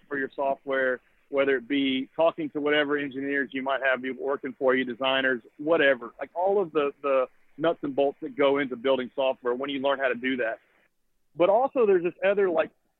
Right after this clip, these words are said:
like, element that you're, you're going to have to do that you don't understand. It's, and it's, you have to be on it in, in the sense of you're going to have to, like, read every blog you can get your hands on, like, watch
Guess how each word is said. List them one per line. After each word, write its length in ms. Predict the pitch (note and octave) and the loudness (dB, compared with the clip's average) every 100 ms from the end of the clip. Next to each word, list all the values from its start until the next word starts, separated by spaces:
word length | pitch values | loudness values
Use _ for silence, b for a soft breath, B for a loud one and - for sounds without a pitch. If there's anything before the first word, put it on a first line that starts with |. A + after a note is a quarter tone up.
| _ | _
like, 180 | D#3+ D3+ - | -8 -8 -6
element 440 | F3 F3+ D#3 D3 - | -4 -2 -2 -4 -6
that 100 | D3 | -6
you're, 240 | D#3+ E3 D#3 | 2 2 2
you're 140 | E3+ E3+ | 0 0
going 240 | F3+ F3+ | 2 2
to 80 | E3 | 0
have 260 | - D#3+ C#3+ | -4 -6 -6
to 60 | |
do 340 | B2+ D#3+ E3+ C#3 | 2 6 6 6
that 140 | C3 | -2
you 100 | D3 | -2
don't 180 | E3+ E3+ | -2 -2
understand. 580 | D#3+ D3+ - F3 E3+ C#3+ | -4 -6 -4 -2 0 0
It's, 120 | C3+ - | -4 -10
and 100 | D3+ | -10
it's, 120 | C#3+ - D3 | -10 -10 -4
you 100 | D#3 | 0
have 80 | F#3 | 2
to 60 | F#3+ | 0
be 120 | D#3+ | 0
on 240 | D#3+ E3+ D#3 | 2 4 2
it 100 | C#3+ | -2
in, 100 | C#3+ - | -8 -8
in 140 | D3 | -8
the 80 | C3+ - | -6 -2
sense 200 | D#3+ - | -2 2
of 300 | D3 C#3 B2 _ _ _ _ _ _ _ - | 2 2 0 _ _ _ _ _ _ _ -4
you're 140 | F3 | 0
going 260 | F#3+ A#3+ A#3 | 2 2 0
to 60 | G3+ | 0
have 160 | G3+ | -2
to, 60 | F3 | -2
like, 260 | E3 D3+ - _ _ _ _ _ - | 0 0 -2 _ _ _ _ _ -10
read 360 | C#3 G#3 F#3 - | -4 -2 -2 -4
every 300 | E3+ E3+ F3+ | -2 -2 -2
blog 480 | C#3+ B2+ D#3 D#3+ C#3+ B2+ | -6 -2 2 4 2 -2
you 80 | |
can 120 | C#3 C3 | -10 -8
get 200 | C#3+ - | -8 -8
your 120 | C3 | -12
hands 400 | E3 D#3 C#3 A#2+ | -6 -4 -4 -6
on, 240 | B2 A#2 A#2 D#3 - | -6 -8 -12 -10 -2
like, 160 | C#3+ - _ | -2 -2 _
watch 280 | C#3 F3 F#3 | 0 2 2